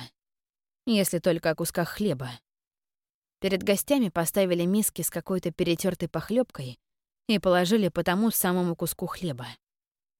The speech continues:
Вот и вся нехитрая трапеза. Но это не волновало Лису. Есть не хотелось. Миранда поморщилась, но все же попробовала странное блюдо. Мужчины смели его быстрее —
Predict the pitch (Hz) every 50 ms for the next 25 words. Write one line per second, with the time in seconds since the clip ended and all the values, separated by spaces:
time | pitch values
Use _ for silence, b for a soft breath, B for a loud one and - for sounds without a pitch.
0 | _ _ _ - 202 202 190 175 180 196 247 240 - - 180 170 190 190 170 -
1 | 175 165 - 190 175 156 - 143 143 139 - 143 135 135 127 117 - - _ _
2 | _ _ _ _ _ _ _ _ _ _ _ _ - 233 247 254 254 240 - 254
3 | 233 240 226 233 233 226 220 220 233 247 214 147 131 135 135 - - 135 127 120
4 | - _ _ _ _ _ _ _ _ _ _ _ - - 202 190 180 185 - -
5 | 170 160 180 165 - - 185 160 131 120 - - - - _ _ _ _ _ _
6 | _ _ _ _ _ _ _ _ _ _ _ _ - 180 185 208 269 269 254 240
7 | - 208 202 214 262 294 - - - 165 151 151 143 - 196 196 175 - - 220
8 | 214 185 196 - 214 202 - 262 269 220 170 143 139 139 147 - - 156 143 139
9 | 143 139 143 147 151 151 147 131 120 123 120 120 - _ _ _ _ _ _ _
10 | _ _ _ _ _ _ _ - 202 202 196 190 - - - 262 220 175 156 -
11 | 175 175 165 175 175 175 165 170 170 160 175 160 - - 233 240 170 135 127 -